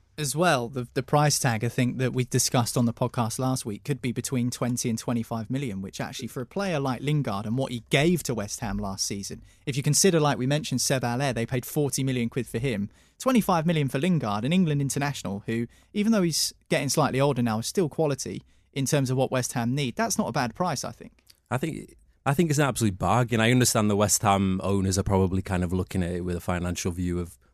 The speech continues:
Speaker 2: "Well, we can get him next season," but they need to kind of look in the short term as well. Without him, maybe they'll fall off two, three, four places, and he's the
Speaker 1: Mm.
Speaker 2: difference in many games that they'll end up going behind in.
Speaker 1: Mm.
Speaker 2: So I feel like it's,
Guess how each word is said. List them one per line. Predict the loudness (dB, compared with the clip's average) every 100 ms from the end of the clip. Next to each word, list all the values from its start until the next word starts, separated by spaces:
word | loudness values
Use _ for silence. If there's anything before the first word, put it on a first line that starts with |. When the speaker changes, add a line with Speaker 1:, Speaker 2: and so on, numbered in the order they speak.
| -4
Speaker 2:
"Well, | -2
we | -2
can | 0
get | 0 0
him | -2
next | -2 0 0
season," | 2 0 0 -2
but | 2 2 2
they |
need | 0 0
to | -2
kind | -2 -2
of |
look | -2 -4 -2
in | -2
the |
short | -2 -2 -4 -2
term | -2 -2
as | -2
well. | -2 -2 -6 -16 _ _ -2
Without | 2 4 4 4
him, | 4 4 0 -10 _ _ _ 0
maybe | 4 6
they'll | 4 2
fall | 2 2 4
off | 0
two, | 0 -2 -2
three, | -4 -2 -2
four | -2 -2 -2
places, | -2 -4 -2 -2 -2
and | 0 0 -2
he's | -2 0 0
the | -2
Speaker 1:
Mm. |
Speaker 2:
difference | -2 -2 -2 0
in | 0 0
many | 0
games | 0 0 0 -2
that |
they'll | -4 -2
end | -2
up | -2
going | -2 0
behind | -2 -2 -2 -2
in. | -2 -8 -12 -12
Speaker 1:
Mm. | -8 -6
Speaker 2:
So | -4
I | 0
feel | 0
like | 0 -2
it's, | 0 0